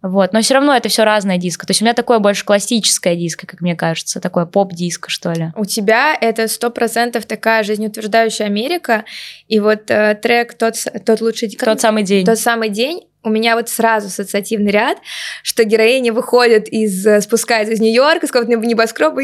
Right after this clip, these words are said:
Speaker 2: идет, танцует по
Speaker 1: <laughs>
Speaker 2: улице, крутится. Вот как будто опенинг какого-то ромкома, вот, двухтысячных. Вот у меня сразу вот такой вот вайб.
Speaker 1: Я так пишу песни, я представляю себе картинки. Вот мы
Speaker 2: Да.
Speaker 1: сидели с Морозом как раз на «Тот самый день». Я помню, что я,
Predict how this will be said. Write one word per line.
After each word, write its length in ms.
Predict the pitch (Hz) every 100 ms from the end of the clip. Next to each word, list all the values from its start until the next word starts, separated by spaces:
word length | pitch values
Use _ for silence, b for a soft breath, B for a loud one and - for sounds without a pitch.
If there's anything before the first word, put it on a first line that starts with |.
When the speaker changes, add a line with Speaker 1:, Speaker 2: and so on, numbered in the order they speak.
| 247
Speaker 2:
идет, 360 | 214 269 285
танцует 480 | 254 269 277 277 247
по 80 | 226
Speaker 1:
<laughs> 60 |
Speaker 2:
улице, 500 | 233 285 226 294 302 277
крутится. 500 | 262 302 339 277 220
Вот 200 | 226 -
как 160 | - 220
будто 220 | 240 240 233
опенинг 520 | 233 277 320 277 247
какого-то 600 | 220 226 254 254 226 214 B B B
ромкома, 760 | 226 220 220 226 285 349 285
вот, 260 | 226 214 208
двухтысячных. 720 | 214 226 226 208 190 196 190
Вот 160 | 196 214
у 40 |
меня 200 | 220 226
сразу 360 | 226 208 196 208
вот 80 |
такой 240 | 190 - 202
вот 160 | - -
вайб. 300 | - - - b b
Speaker 1:
Я 120 | 226
так 160 | 220 226
пишу 200 | 233 240
песни, 300 | 233 233 202
я 60 |
представляю 380 | 185 - 214 208
себе 140 | 196 190
картинки. 480 | 190 - 196 226 185
Вот 140 | 214
мы 100 | 208
Speaker 2:
Да. 0 |
Speaker 1:
сидели 320 | 208 202 208
с 100 | 202
Морозом 500 | 202 185 202 226 202 B B -
как 120 | 185
раз 180 | 196 190
на 80 | 185
«Тот 160 | 185 185
самый 240 | 185 185
день». 300 | 180 202 240 B B
Я 100 | - 202
помню, 260 | 214 214
что 180 | 196 202
я, 240 | 190 185